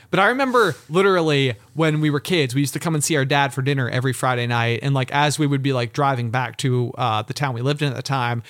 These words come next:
I would be like, as we were passing the star, I would always think about how the zoo is right up next to the star. And I was like, I would almost be, like, trying to, like, mentally communicate with Ruby the tiger.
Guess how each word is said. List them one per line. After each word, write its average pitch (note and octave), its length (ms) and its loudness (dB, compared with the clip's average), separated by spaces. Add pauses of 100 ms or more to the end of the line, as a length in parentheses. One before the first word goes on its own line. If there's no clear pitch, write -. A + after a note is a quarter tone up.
(260)
I D3 100 0
would C#3 140 0
be C3+ 80 -4
like, D#3+ 180 -2
as E3 160 0
we A#3 60 0
were A#3 60 4
passing G3+ 320 -2
the F3+ 80 -2
star, C3+ 480 0 (200)
I D3+ 100 2
would D3+ 80 4
always E3+ 140 0
think F#3 160 -2
about D3+ 220 0
how C#3+ 140 0
the B2 120 -4
zoo C3+ 520 2 (160)
is B2+ 160 -4
right C3+ 160 0
up - 80 -8
next E3+ 340 -2
to - 80 -2
the C3 100 0
star. A#2+ 400 0
And C3+ 120 -2
I C#3 80 2
was C3 100 0
like, C3+ 260 0 (220)
I F#3 80 2
would G3 80 4
almost A3 220 2
be, B3+ 60 0
like, F#3+ 100 0
trying F#3+ 160 0
to, F3 60 -2
like, E3+ 120 -4
mentally E3 420 0
communicate D3+ 720 0
with D#3 220 0 (220)
Ruby E3+ 340 0
the D3 120 -2
tiger. C3+ 580 -2